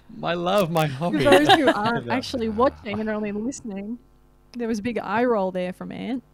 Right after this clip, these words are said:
Speaker 2: <laughs>
Speaker 1: I don't know if the eye roll was to be with the fact that he was shocked about dressage or he was shocked about the example being used.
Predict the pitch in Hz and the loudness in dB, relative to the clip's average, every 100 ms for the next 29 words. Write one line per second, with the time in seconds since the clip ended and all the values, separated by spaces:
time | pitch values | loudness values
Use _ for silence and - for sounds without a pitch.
0 | - - - - - - - 453 - _ | -14 -12 -12 -18 -20 -20 -8 -6 -6 _
1 | - 131 208 220 - 143 127 160 160 143 | 4 6 6 4 4 2 6 8 8 8
2 | 123 131 - 131 120 127 120 110 - 104 | 6 4 4 0 2 2 2 0 -2 0
3 | 110 110 107 92 98 - 107 - 104 92 | 2 2 0 -2 -4 0 -2 0 -2 0
4 | 95 - 101 113 107 92 95 92 107 - | -2 -2 -2 0 -2 -2 -4 -2 -4 -4
5 | 95 - 92 90 90 92 90 87 87 87 | -4 -6 -8 -6 -2 0 0 -4 -4 -4
6 | 85 87 - - | -6 -6 -8 -14